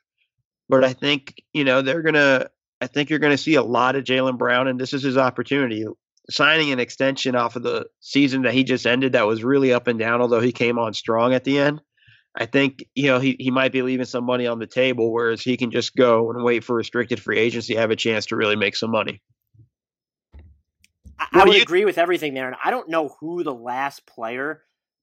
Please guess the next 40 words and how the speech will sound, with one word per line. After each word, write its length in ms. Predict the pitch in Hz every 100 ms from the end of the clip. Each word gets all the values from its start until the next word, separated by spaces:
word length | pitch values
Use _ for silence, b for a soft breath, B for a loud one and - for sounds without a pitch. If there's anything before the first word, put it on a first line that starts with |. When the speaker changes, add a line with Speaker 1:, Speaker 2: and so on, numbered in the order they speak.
| -
Speaker 2:
Boston 420 | 117 135 - 131
signed 460 | 110 123 123 117
to 140 | - 131
an 60 |
extension 640 | 110 90 - 127 120 117 104
was. 420 | 98 98 - - _ _ _ _ _
It 80 | -
almost 280 | 139 139 131
feels 180 | 139 123
like 200 | 127 117 -
they're 200 | 123 120
just 220 | 110 110
gonna 220 | 131 117 98
let 280 | 113 113
this 260 | 120 107 - -
Speaker 1:
Well, 160 | 196
Speaker 2:
ride 220 | 110 107
out 180 | 110 104
Speaker 1:
well, 100 | 180
Speaker 2:
into 100 | 190
Speaker 1:
they 60 | 208
Speaker 2:
free 100 | 208
Speaker 1:
signed, 200 | 220 208
Speaker 2:
agency. 180 | 190 -
Speaker 1:
didn't 180 | 196
they 100 | 208
sign, 360 | 185 180 175 165 -
was 160 | 151
it 80 | 147
Avery 300 | 175 180 175
Bradley 500 | 156 156 170 175 180
or 240 | - 143
Mar-, 220 | 139 143 -
Marcus 340 | 143 147 147
Smart? 400 | - 143 156 175 _ _ _ _ -
Speaker 2:
How 160 | 240
many 180 | 269 269
years 360 | 196 202 254 208
ago? 240 | 175 165
Br-, 160 | 147